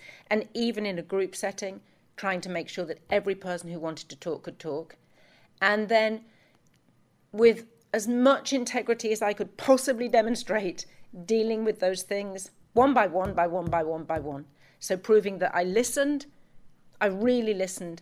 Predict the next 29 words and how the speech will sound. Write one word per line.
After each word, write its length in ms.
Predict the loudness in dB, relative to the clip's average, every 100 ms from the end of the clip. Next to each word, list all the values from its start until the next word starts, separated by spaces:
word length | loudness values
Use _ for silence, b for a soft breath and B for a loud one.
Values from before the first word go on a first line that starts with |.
| -12
and 160 | -6 -4
then 140 | -4
I 100 | -4
acted. 460 | -6 -10 -14 -16 -16 -20 _ _ _ _ _ -6
And 340 | -4 -4 -6 -12 _ _ -2
I, 140 | -2 0
I 340 | 0 2 0 -8 _ _ _ _ 2
don't 400 | 4 4 0 -4
know 360 | -8 -6 -6 -10 _ -6
any 300 | -4 -2 -2
other 200 | -2 -4
way 420 | -4 -4 -6 -10 -14
of 120 | -12
showing 340 | -8 -6 -6 -8
people 320 | -12 -10 -10
in 120 | -12
pain 460 | -10 -8 -8 -10 -14 _ _ _ -6
the 80 | -6
respect 600 | -6 -6 -2 -2 -4 -12
that 120 | -8
they 140 | -8
deserve 540 | -8 -8 -6 -4 -6 -8 -8
other 180 | -6
than 240 | -8 -8 -6
listen 260 | -6 -6
deeply, 540 | -4 -6 -8 -10 -10 -10 b b b b
aim 220 | -2 -2
to 160 | -8 -8
understand, 640 | -8 -8 -8 -8 -8 -12